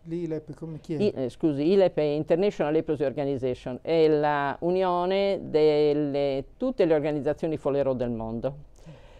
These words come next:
Speaker 2: che esistono perché? Perché così vengono divise, cioè per non fare figli e figliastri, in modo che quelli, la lebbra sia seguita in modo, in tutti i posti.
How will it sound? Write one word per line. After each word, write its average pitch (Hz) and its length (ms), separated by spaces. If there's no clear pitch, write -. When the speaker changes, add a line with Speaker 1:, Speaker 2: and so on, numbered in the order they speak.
Speaker 2:
che 247 120
esistono 226 680
perché? 156 520
Perché 165 280
così 208 300
vengono 180 480
divise, 147 640
cioè 156 240
per 180 180
non 190 180
fare 143 300
figli 156 300
e 143 80
figliastri, 131 560
in 151 80
modo 147 260
che 127 160
quelli, 160 500
la 143 160
lebbra 147 380
sia 156 180
seguita 143 920
in 139 160
modo, 147 520
in 156 160
tutti 185 200
i 123 60
posti. 127 580